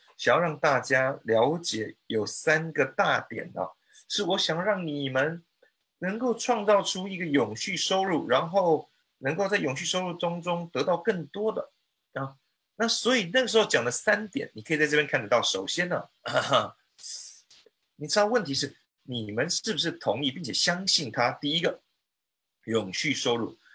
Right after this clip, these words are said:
我们有大家想要的，并且能够提供一个他们难以拒绝的提案，因为它并不需要投资，你不需要钱，你不需要教育。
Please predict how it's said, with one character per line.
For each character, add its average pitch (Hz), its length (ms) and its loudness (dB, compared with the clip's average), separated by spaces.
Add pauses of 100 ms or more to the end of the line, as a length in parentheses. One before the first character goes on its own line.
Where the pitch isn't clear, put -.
(180)
我 113 180 2
们 123 240 2
有 101 180 2
大 117 260 2
家 120 200 2
想 95 340 -2
要 120 220 4
的， 104 100 0
并 127 220 -2
且 120 140 -2
能 123 200 -4
够 127 240 -4
提 120 560 0
供 143 340 -2 (500)
一 156 180 -4
个 135 180 6
他 147 140 2
们 127 240 0
难 120 320 2
以 113 220 -6
拒 156 320 -2
绝 127 180 0
的 139 100 2
提 113 260 -6
案， 127 200 2 (260)
因 220 140 -6
为 247 140 -2
它 202 120 -2
并 233 240 -2
不 190 100 -6
需 190 160 0
要 160 100 2
投 110 320 -2
资， 139 220 -2
你 139 140 -2
不 214 120 -2
需 - 160 2
要 151 160 4
钱， - 440 0 (200)
你 147 100 -6
不 175 120 -6
需 208 140 -4
要 202 80 2
教 214 400 2
育。 147 240 2